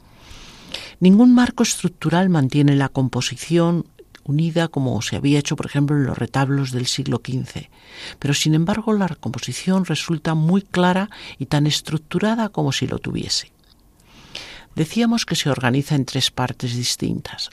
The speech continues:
la humana en la parte inferior, una de intermediación en el centro y la divina en la parte superior. En esta parte superior aparece el Padre Eterno, anciano pero vigoroso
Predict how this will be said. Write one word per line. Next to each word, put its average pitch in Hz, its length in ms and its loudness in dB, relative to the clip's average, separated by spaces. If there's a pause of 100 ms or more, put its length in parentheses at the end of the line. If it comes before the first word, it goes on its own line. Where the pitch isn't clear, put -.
la 123 160 2
humana 190 560 0
en 123 80 -2
la 104 80 0
parte 110 320 -4
inferior, 185 560 0 (400)
una 180 220 4
de 156 80 2
intermediación 139 960 2
en 160 80 2
el 127 160 -2
centro 156 720 0
y 147 100 -4
la 175 140 0
divina 151 420 2
en 135 100 0
la 123 100 -4
parte 120 340 -6
superior. - 540 -8 (840)
En 131 120 4
esta 139 240 0
parte 139 260 -2
superior 151 720 0
aparece 139 520 -2
el 127 120 -2
Padre 139 300 -2
Eterno, 147 580 -2
anciano 165 720 0
pero 135 200 -2
vigoroso 135 680 -4